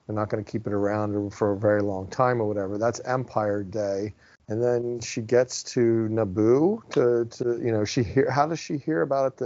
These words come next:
I don't know. Obviously, it has to work if she's there. But yeah, how does,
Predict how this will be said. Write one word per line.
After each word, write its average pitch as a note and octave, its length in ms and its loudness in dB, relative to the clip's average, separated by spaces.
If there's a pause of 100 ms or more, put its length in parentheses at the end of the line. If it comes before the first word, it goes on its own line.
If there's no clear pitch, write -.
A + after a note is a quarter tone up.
I C3 80 -4
don't C#3 100 -4
know. B2 200 -2
Obviously, D#3 440 2
it B2+ 60 2
has C3 180 0
to A#2 80 -4
work A#2 260 -4
if G#2 80 -12
she's G#2+ 220 -10
there. G#2 340 -6
But E2+ 140 -8
yeah, G#2 160 -4
how G#2+ 160 -2
does, A#2+ 320 -2